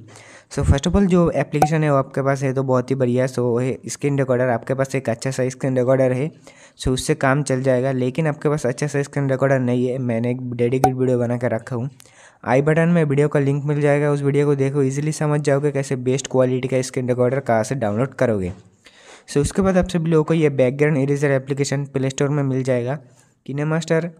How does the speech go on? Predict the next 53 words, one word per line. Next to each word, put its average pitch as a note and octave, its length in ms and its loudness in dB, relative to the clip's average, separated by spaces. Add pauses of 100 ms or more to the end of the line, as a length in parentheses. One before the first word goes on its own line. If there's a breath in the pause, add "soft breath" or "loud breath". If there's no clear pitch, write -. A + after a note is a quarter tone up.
(760)
PicsArt C3+ 440 -2
और A#2 180 2
पीएस C3+ 400 -2
टच, G#2+ 300 -2
ठीक C3+ 140 -4
है। A#2 80 0
So, A2+ 160 -6
KineMaster D3+ 600 0
और C3 300 -2
PicsArt C#3 480 -2
और C3 120 2
पीएस C3 300 -2
टच C#3 160 0
का C#3+ 100 0
लिंक B2+ 320 0
भी C#3+ 60 2
हमारे C3+ 220 2
डिस्क्रिप्शन B2 520 -4
बॉक्स A#2 200 -6
में B2 140 0
मिल A#2+ 200 0
जाएगा। B2+ 420 2 (680 loud breath)
So, D3 160 0 (180)
इनमें E3+ 280 2
से G3+ 120 0
आप G3 100 0
सभी F3+ 200 2
लोग F3+ 220 -2
PicsArt D3+ 360 0
के E3 100 0
अंदर D#3 220 2
एडिटिंग C#3+ 380 2
करना C3 220 0
चाहते C3 260 -2
हो C3 80 -2
तो B2+ 220 -4 (140)
PicsArt C3+ 320 -2
नमाओ, B2+ 320 -2
और A2+ 500 -2
उसके B2 240 -4
बाद C#3 220 -2
पीएस C#3 280 -2
टच, D3+ 240 0 (220)
जो C3 200 0
भी B2+ 120 -8
पीएस C3 340 -4
टच C#3+ 140 -2
के D3 140 -2
अंदर C3+ 280 0
एडिटिंग C3 360 -4
करना B2 220 0
चाहते A#2 240 -2
हो C#3 180 -2